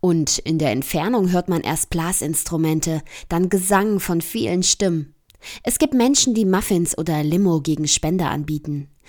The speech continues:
Es gibt Stände zum Tauschen von Dingen und welche, an denen Kinder etwas basteln können. Auf einem Schild wird Yoga angekündigt für später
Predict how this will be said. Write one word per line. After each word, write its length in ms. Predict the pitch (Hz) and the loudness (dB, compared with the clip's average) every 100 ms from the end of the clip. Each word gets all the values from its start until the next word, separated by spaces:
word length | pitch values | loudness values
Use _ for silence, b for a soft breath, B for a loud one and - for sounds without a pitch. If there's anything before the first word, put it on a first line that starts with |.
| B - | B -8
Es 100 | - | -2
gibt 180 | 151 - | -2 0
Stände 500 | - 131 160 180 165 | 0 0 2 2 2
zum 220 | 165 156 | -2 -4
Tauschen 460 | - 156 233 208 | -4 -2 -2 -2
von 240 | 175 175 170 | -2 -2 0
Dingen 340 | 196 214 185 B B | 2 2 -2 B B
und 340 | - 294 330 - | 0 0 0 -4
welche, 460 | 185 165 233 - 262 | 0 2 2 0 0
an 160 | 202 | 0
denen 240 | 180 165 160 | 0 2 0
Kinder 380 | - 156 151 - | 0 0 0 -4
etwas 320 | 143 185 - | -4 -4 -4
basteln 460 | 156 - - 147 | -4 -4 -2 -2
können. 380 | 143 151 139 139 - _ _ _ - B B B | -2 -2 -2 -4 -10 _ _ _ -20 B B B
Auf 140 | - | -2
einem 200 | 240 277 | 2 2
Schild 440 | 262 - 302 277 220 | 2 4 2 0 -2
wird 180 | 202 | -2
Yoga 440 | 180 190 208 180 156 | 0 2 2 0 0
angekündigt 680 | 156 165 160 175 165 151 | 0 -2 -2 0 0 -2
für 100 | - | -4
später 520 | 156 - 170 180 156 | -2 -2 -2 -2 -6